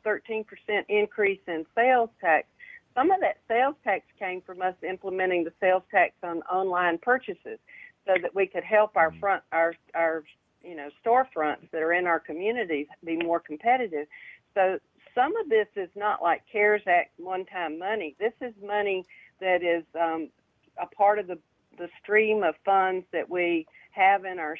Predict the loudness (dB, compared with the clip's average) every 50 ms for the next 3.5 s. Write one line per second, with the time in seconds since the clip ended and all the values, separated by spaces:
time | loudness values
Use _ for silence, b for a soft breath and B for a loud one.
0 | -14 _ -2 0 0 2 0 0 -4 -8 -12 -12 -12 -12 -12 -14 -12 -12 -12 -12
1 | -12 -14 -12 -8 -4 -4 -2 -2 -4 -6 -8 -8 -8 -6 -2 -2 -2 -2 -2 -4
2 | -6 -4 -4 -4 -2 -2 -4 -6 -4 -4 -2 0 0 0 0 -2 -2 -4 -4 -4
3 | -6 -8 -6 -2 0 2 2 2 2 0